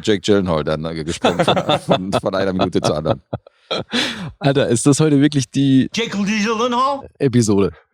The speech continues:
Speaker 1: Ja, ich wollte eigentlich
Speaker 2: <laughs> Ja.
Speaker 1: den Witz machen und wollte sagen, dass ich jetzt über Nocturnal Animals rede, aber, äh, das hab ich,
Speaker 3: <laughs>
Speaker 1: hab ich jetzt komplett verplant vom
Speaker 3: Oh,
Speaker 1: Timing.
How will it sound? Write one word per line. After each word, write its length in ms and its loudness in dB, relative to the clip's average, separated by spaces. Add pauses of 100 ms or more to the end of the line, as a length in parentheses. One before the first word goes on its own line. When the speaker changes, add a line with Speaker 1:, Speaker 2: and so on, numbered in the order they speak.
Speaker 1:
Ja, 180 2
ich 160 -6
wollte 180 2
eigentlich 120 0
Speaker 2:
<laughs> 60 -2
Ja. 0 -
Speaker 1:
den 120 0
Witz 160 0
machen 220 0
und 80 -2
wollte 160 2
sagen, 160 2
dass 100 0
ich 40 -6
jetzt 100 -10
über 100 -4
Nocturnal 680 0
Animals 360 0
rede, 300 2
aber, 640 2
äh, 40 -6
das 220 0
hab 100 4
ich, 80 -2
Speaker 3:
<laughs> 180 0
Speaker 1:
hab 200 0
ich 60 2
jetzt 140 0
komplett 240 -2
verplant 340 -2
vom 160 -4
Speaker 3:
Oh, 160 2
Speaker 1:
Timing. 120 -8